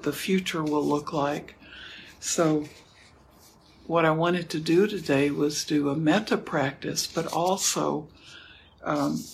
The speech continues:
read something from Pema Chodron's book, just, uh, another, like a,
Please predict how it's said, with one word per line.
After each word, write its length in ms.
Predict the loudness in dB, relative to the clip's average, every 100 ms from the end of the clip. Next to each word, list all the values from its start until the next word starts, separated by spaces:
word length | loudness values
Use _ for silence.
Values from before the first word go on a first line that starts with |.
| -6
read 580 | 0 2 2 0 -6 -12 -18 -20 _ _
something 760 | -20 -14 -4 0 0 0 -2
from 280 | -2 -2 0
Pema 280 | 0 2 2
Chodron's 680 | 2 2 2 2 2 0 0
book, 480 | -2 0 0 -6 -18 -20 -20 -20 -20 _
just, 460 | 2 2 0 -6 -4
uh, 260 | -2 -2 -6 -2
another, 640 | 2 4 4 4 0 -2 -8 -20 _ -20 -20 _ _ _ -20 -12
like 160 | -10 -6
a, 100 | -8